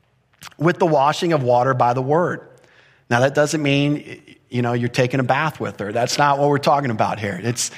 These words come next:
it's something different here. But the image is,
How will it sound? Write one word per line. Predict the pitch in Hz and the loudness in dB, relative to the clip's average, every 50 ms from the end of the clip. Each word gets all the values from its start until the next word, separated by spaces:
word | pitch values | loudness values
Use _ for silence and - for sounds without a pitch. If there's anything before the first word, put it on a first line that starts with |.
| - - - - - | -18 -20 -18 -8 -4
it's | 139 139 - | -2 -2 0
something | - - - 170 160 160 160 - 165 160 156 139 | 0 2 2 2 0 0 -4 -4 -4 -2 -2 0
different | 143 156 156 156 - 143 120 107 | 0 0 0 0 -2 -4 -4 -4
here. | 107 110 101 - - - - _ _ _ _ | -6 -6 -8 -8 -10 -14 -20 _ _ _ _
But | - 156 156 - | -2 -2 0 0
the | 160 156 160 | -4 -2 0
image | 160 170 185 185 175 175 151 131 | 2 2 4 4 4 2 2 2
is, | 147 147 139 131 - | 2 2 2 2 0